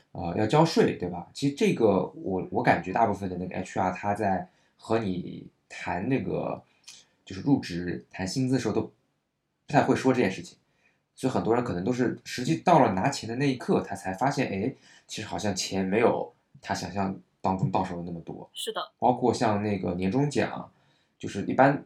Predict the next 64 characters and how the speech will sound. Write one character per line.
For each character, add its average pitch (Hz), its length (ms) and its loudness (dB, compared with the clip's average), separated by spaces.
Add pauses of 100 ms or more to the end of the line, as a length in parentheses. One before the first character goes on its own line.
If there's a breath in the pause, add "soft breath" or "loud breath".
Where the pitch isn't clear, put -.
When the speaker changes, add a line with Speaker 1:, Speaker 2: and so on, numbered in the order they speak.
(140)
Speaker 1:
就 135 100 2
是 123 60 -4
说， 123 160 4
呃， 107 200 2
今 127 180 -2
年 117 120 -6
就 123 80 -6
是 101 120 -10
说 107 120 -2
我 90 140 -4
们 90 120 -4
是 107 220 -8
什 - 140 -18
么 85 80 -10
十 - 160 -2
六 139 100 10
个 131 80 8
月 143 140 10 (200)
啊， 92 160 -2
我 85 140 -6
们 85 180 -6
什 - 160 -14
么 90 140 -10
十， - 220 -16
十 - 320 -12
八 123 160 6
个 135 80 6
月， 120 280 6 (460 soft breath)
说 - 100 -14
反 117 120 0
正 156 80 2
总 165 200 -4
归 202 200 6
都 226 160 6
有 151 140 6
这 - 100 -2
么 131 120 2
多 156 240 4
吧， 120 240 -2
反 87 140 -8
正 87 80 -8
H 90 180 -6
R 92 60 -2
肯 90 80 -8
定 87 100 -10
说 95 80 -4
我 98 80 -2
总 - 140 -4
归 117 100 0
都 165 60 6
有 139 80 6
这 - 80 0
么 95 140 -2
多 104 160 4
吧。 92 120 2
实 123 200 -2
际 160 80 2
你 123 80 0
发 107 140 2
现 113 140 -2
其 101 120 -8
实 101 100 -6
还 92 200 -4
要 113 300 8